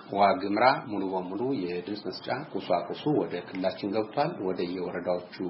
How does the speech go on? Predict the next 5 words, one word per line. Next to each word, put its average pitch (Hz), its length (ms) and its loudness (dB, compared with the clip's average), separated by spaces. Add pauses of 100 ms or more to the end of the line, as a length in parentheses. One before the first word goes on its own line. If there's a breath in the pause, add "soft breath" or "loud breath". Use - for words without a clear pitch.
(160)
ተራግፏል። 95 600 8 (300)
በአሁኑ 120 380 10
ሰዓት 131 340 6 (400)
የደቡብ 95 960 -2
ወሎ 95 260 2